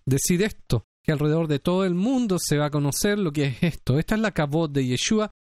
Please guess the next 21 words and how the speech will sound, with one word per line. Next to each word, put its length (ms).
Vale 180
la 120
pena 240
quizás 280
mencionar 500
en 120
este 280
lugar 460
algo 760
que 200
es, 240
em, 600
conocido, 840
un 200
término 720
que 140
es 80
conocido, 920
mm, 420
a 120
nivel 680